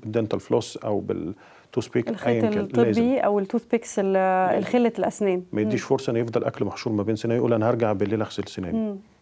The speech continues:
Speaker 1: لا، ده هو كده بيدي فرصة إن السنان تس-، إن السنان تسوس. لا،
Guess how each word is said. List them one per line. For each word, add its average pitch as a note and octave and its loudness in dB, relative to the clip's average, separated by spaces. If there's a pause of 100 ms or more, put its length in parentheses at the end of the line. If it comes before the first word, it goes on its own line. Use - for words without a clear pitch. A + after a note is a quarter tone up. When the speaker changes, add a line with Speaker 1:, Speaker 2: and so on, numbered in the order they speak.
(600)
Speaker 1:
لا، G2 -2
ده G#2 -2
هو A2+ 4
كده A#2+ 2
بيدي A2 0
فرصة A#2 -2 (400)
إن G2 -4
السنان F2+ -8
تس-، - -14
إن G#2+ -6
السنان G2+ -4
تسوس. - -12 (920)
لا، - -8